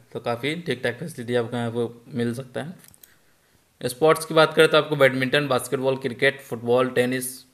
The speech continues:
वॉलीबॉल, टेबल टेनिस, लॉन टेनिस, काफ़ी सारा गेम है यहाँ पे। वही अगर आप हॉस्टल की बात करें तो separate hostel for the boys and girls, tight security है, ट्वेंटी फ़ोर इंटू सेवन, सीसीटीवी है लगा हुआ,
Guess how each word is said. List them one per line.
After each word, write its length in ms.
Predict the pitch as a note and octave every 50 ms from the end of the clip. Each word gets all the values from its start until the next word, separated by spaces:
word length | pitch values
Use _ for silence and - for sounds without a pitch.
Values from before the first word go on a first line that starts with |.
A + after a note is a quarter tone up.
| - -
वॉलीबॉल, 440 | B2 B2 B2 A#2 B2 C3 C3+ C3+ C3 B2+
टेबल 200 | B2 B2 B2+ B2
टेनिस, 320 | B2+ B2 B2+ B2+ B2+ B2+ B2
लॉन 200 | A#2+ B2 B2+ A#2+
टेनिस, 300 | A#2+ B2+ C3+ E3 F3 - - _ _ _ _ _ _ _ _ _ _ -
काफ़ी 200 | B2+ A#2+ C#3+ C3+
सारा 200 | - C#3 C3 B2
गेम 240 | A2+ B2+ B2+ B2+ C#3
है 140 | F#3+ - - - _ _ - - - - _ -
यहाँ 160 | A#2+ A#2+ A#2+ A2+
पे। 160 | B2 E3+ - - - _ _ _ _ _ _ _ _ _ _ _ _ _ _ _ _ _ _ _ - _ _ _ _ _ - -
वही 140 | D3 D3+
अगर 180 | D#3+ D#3+ D#3 D3+
आप 140 | D3 D3 D3+
हॉस्टल 280 | D3+ D3 D3 - D#3
की 100 | D3 D#3
बात 200 | D3 D3 C#3 -
करें 160 | - C#3+ C#3+ C3+
तो 120 | - C#3
separate 420 | - C#3+ C#3 A#2 - C#3 C#3+ B2 C#3
hostel 280 | C3+ B2+ - C#3+ C3+
for 140 | B2+ C3+ C3+
the 120 | A#2+ A#2+ A2+
boys 240 | B2 B2+ C3 C3
and 160 | B2+ B2+ B2 A2+
girls, 240 | C3 C#3+ F#3 - - - - - _ _ _ _ _ _ _ _ _ _ _ _ _ _ -
tight 240 | A#2+ B2 B2+ B2+ -
security 420 | C#3 B2 C3 C3 B2+ C3 C3+ C#3
है, 160 | D3+ G3 A#3 A3+ - - _ -
ट्वेंटी 280 | - B2 B2 A#2+ A#2+ B2+
फ़ोर 180 | A#2+ - C3 C3+
इंटू 180 | C3 B2 B2+ B2
सेवन, 320 | B2+ C3+ C3+ E3+ G#3 A3+ - - _ _ _ _ _ _ _ _ -
सीसीटीवी 500 | - B2 A#2+ C#3 C3+ C3+ C#3+ C#3 C#3 C#3
है 180 | C#3 C#3+ D3 D3+
लगा 180 | D3 C#3 C3 C3
हुआ, 280 | C3+ C#3+ D3 E3+ F#3+